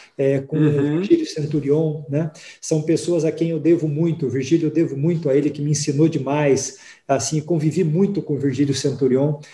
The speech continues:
Speaker 1: e, é, quando nós, a, a sbal foi criada, eu tava no congresso lá em, em, em Minas Gerais, né? Que o, naquela época, isso já tem o quê? Uns vinte e dois, vinte e três anos. O Richard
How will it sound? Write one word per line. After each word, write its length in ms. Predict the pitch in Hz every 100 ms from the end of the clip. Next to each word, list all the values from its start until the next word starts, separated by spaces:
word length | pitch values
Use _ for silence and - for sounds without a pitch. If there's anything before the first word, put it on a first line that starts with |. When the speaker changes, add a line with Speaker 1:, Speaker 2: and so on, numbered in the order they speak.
| - - - -
Speaker 1:
e, 760 | 139 143 147 147 143 139 135 - - - 147
é, 140 | 143
quando 360 | 143 180 190 175
nós, 440 | 170 165 156 196
a, 180 | 160 156
a 60 |
sbal 400 | 151 135 165 175
foi 200 | 170 208
criada, 480 | - 156 147 165 147
eu 100 | 151
tava 280 | 151 160 156
no 80 | 156
congresso 640 | 156 147 143 156 - -
lá 240 | 131 139 139
em, 260 | 127 117 120 _ _ _
em, 600 | 135 131 131 123 123 143
em 40 |
Minas 260 | 139 156 151
Gerais, 580 | 151 135 156 165 - -
né? 260 | 139 170 - - - _
Que 220 | 156 156
o, 340 | 160 165 151 151
naquela 540 | 151 - - 233 208
época, 680 | 175 185 - 143 - 113 110 - _ _ 143
isso 240 | 151 170
já 100 | 190
tem 180 | 190 202
o 80 | 196
quê? 120 | 165
Uns 200 | 139 120
vinte 260 | 170 226
e 40 | 180
dois, 300 | 151 196 -
vinte 120 | -
e 40 |
três 280 | - 214 147
anos. 300 | 147 127 -
O 120 | - 139
Richard 520 | 120 226 - 175